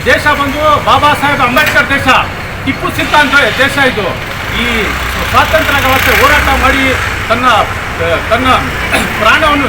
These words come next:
ತ್ಯಾಗ ಮಾಡಿದ್ದು ಆ ಮಹಾನಾಯಕ. ಅವ್ರು ಮಾಡಿದ್ದಕ್ಕೋಸ್ಕರ ಇವತ್ತು ನಾವು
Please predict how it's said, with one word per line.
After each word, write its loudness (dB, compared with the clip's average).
ತ್ಯಾಗ 2
ಮಾಡಿದ್ದು 2
ಆ 4
ಮಹಾನಾಯಕ. 2
ಅವ್ರು 0
ಮಾಡಿದ್ದಕ್ಕೋಸ್ಕರ 0
ಇವತ್ತು 0
ನಾವು 0